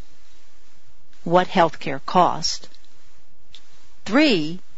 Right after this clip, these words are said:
<laughs> in addition to not knowing what it costs, the present system has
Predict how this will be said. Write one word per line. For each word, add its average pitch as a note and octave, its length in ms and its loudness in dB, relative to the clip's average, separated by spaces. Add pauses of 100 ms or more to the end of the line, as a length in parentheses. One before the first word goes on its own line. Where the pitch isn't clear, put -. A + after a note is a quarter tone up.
(680)
<laughs> - 880 -4
in A3 120 8
addition A#3 360 4
to F#3 100 2
not E3+ 340 0
knowing E3 600 4
what D#3 180 -2
it A#2 120 -4
costs, D#3+ 600 2 (1400)
the F#3 140 2
present A#3+ 420 4
system D3+ 520 -2 (440)
has F#3 280 2